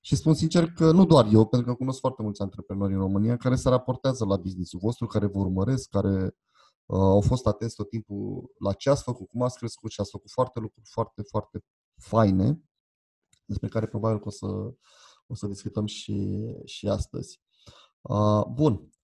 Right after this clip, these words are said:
Subiectul zilei de astăzi este externalizarea, pentru că atât ceea ce face Smartbill-ul, cât și ceea ce face Termene,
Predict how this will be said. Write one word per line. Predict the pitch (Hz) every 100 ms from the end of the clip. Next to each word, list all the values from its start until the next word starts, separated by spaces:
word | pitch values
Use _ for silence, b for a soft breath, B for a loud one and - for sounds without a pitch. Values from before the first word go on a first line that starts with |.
| _
Subiectul | - 135 165 175
zilei | 160 170 160
de | 135
astăzi | 131 135 151 139
este | 135 -
externalizarea, | 131 - 127 120 117 107 127 104 110
pentru | 123 120 113 -
că | - 113 110 -
atât | 104 - 147
ceea | 143 156
ce | 147
face | 135 131 127
Smartbill-ul, | 113 110 107 123 113
cât | -
și | 101 110
ceea | 127
ce | 117
face | 110 113 -
Termene, | 104 - 110 110 104